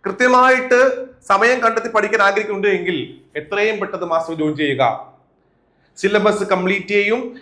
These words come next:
റെക്കോർഡ് ക്ലാസ്സും ലൈവ് ക്ലാസ്സും ഉണ്ടാകും, എക്സാംസ് ഉണ്ടാകും, പ്രിന്റബിൾ ഫോം നോട്ട്സ് ഉണ്ടാകും,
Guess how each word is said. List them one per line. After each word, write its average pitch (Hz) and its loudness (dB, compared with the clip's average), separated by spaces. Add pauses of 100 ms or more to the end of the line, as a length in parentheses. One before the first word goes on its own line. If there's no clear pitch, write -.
(200)
റെക്കോർഡ് 202 2
ക്ലാസ്സും 190 0
ലൈവ് 185 2
ക്ലാസ്സും 196 0
ഉണ്ടാകും, 196 0 (180)
എക്സാംസ് 208 -2
ഉണ്ടാകും, 196 2 (180)
പ്രിന്റബിൾ 220 0
ഫോം 196 -2
നോട്ട്സ് 208 -2
ഉണ്ടാകും, 196 0